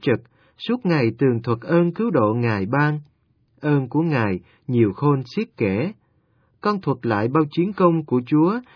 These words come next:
nhắc nhở rằng chỉ mình Ngài chính trực công minh.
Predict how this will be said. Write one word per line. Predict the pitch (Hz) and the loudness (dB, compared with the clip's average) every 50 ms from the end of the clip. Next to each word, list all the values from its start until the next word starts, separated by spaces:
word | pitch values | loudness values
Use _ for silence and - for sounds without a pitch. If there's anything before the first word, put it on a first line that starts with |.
| _ _ - | _ _ -4
nhắc | 185 247 254 - | -4 -4 -2 -2
nhở | 151 123 113 120 156 151 | -2 0 0 0 0 0
rằng | 160 143 127 113 101 95 - _ _ _ _ | 0 0 0 0 -4 -6 -10 _ _ _ _
chỉ | - - 143 180 | 0 2 2 4
mình | 196 190 147 131 123 | 4 2 2 0 0
Ngài | 123 120 113 104 101 98 | 0 0 0 0 0 -2
chính | - 160 180 233 - | 0 -2 -2 -2 0
trực | - 147 120 123 - | -2 -2 -2 -2 -2
công | - 190 185 185 180 | -2 0 2 2 2
minh. | 185 180 175 175 | 2 2 2 0